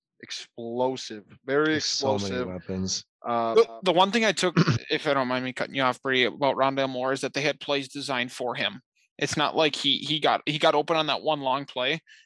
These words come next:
Speaker 3: but there was also many screens, many routes that were saying, "Hey, we're gonna look toward Rondale Moore. We have a plan for Rondale Moore."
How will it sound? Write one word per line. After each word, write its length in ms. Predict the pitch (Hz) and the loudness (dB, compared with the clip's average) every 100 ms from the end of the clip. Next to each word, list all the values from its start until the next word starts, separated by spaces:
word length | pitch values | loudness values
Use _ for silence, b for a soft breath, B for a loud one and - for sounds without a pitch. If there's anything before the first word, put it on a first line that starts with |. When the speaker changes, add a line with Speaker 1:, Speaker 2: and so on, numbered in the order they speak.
| - | -12
Speaker 3:
but 120 | 139 | -6
there 120 | 147 156 | -2 0
was 200 | 151 117 | 0 0
also 280 | 139 - | -4 -4
many 300 | 139 131 135 | -6 -6 -4
screens, 840 | 123 - - 143 151 151 151 147 - - | -2 -4 -4 -2 0 0 0 -4 -8 -4
many 380 | 143 135 131 104 | -2 -2 -4 -4
routes 400 | 131 123 139 - | -2 -2 -2 -2
that 140 | 117 | -2
were 160 | 95 127 | 0 -4
saying, 340 | - 123 117 | -2 -4 -4
"Hey, 340 | - 131 123 - | -2 -2 -4 -8
we're 140 | 147 143 | -4 0
gonna 180 | 151 113 | 0 0
look 340 | 135 139 143 | 2 2 2
toward 360 | - 127 123 123 | -4 -4 -2 0
Rondale 340 | 123 117 123 | -2 2 0
Moore. 240 | 131 113 120 | 2 0 2
We 80 | |
have 80 | 147 | 2
a 80 | 156 | 2
plan 460 | - - 131 127 127 | 0 0 2 0 -2
for 160 | 135 | -4
Rondale 420 | 120 123 117 117 | -2 -2 -2 -2
Moore." 220 | 104 98 | -2 -8